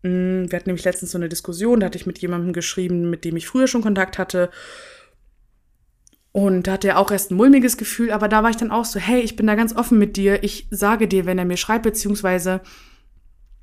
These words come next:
wenn du möchtest, dass ich dich da auf dem Laufenden halte, dann mache ich das auch." Im Endeffekt wollte er das dann auch wirklich nicht, weil er dann meinte, "Nein, ich vertraue dir auch."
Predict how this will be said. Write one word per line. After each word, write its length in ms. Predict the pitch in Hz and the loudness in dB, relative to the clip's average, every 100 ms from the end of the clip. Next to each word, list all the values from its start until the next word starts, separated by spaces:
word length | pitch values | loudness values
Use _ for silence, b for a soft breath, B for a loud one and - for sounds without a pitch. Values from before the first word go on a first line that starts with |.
| - 196 | -14 -4
wenn 180 | 196 | 0
du 80 | 180 | 2
möchtest, 460 | 175 214 226 240 214 | 2 0 0 -4 -4
dass 80 | 190 | -4
ich 120 | - | -6
dich 160 | - | -8
da 120 | - 165 | -6 -6
auf 80 | |
dem 120 | - 170 | -2 -2
Laufenden 360 | 220 247 208 | 0 0 0
halte, 160 | 208 202 | 0 -2
dann 160 | 180 | -4
mache 180 | 170 208 | -4 -6
ich 80 | 202 | -6
das 220 | 233 - | -6 0
auch." 280 | 214 233 233 B B B B | 2 2 -2 B B B B
Im 100 | 202 | -4
Endeffekt 460 | 175 202 196 175 151 | -2 -2 -4 -6 -2
wollte 260 | 165 214 226 | 0 2 0
er 80 | |
das 200 | 220 220 | -2 -2
dann 180 | 208 202 | -2 -2
auch 200 | 190 - | -4 -4
wirklich 300 | 202 208 196 | -4 -4 -2
nicht, 260 | 202 208 - | 0 -2 -4
weil 120 | 165 | -6
er 80 | 160 | -6
dann 160 | 160 160 | -6 -6
meinte, 260 | 156 156 | -6 -6
"Nein, 220 | 165 185 | -4 -4
ich 80 | 170 | -4
vertraue 300 | - - 220 | -8 -2 0
dir 160 | 247 202 | 0 0
auch." 220 | 214 | -2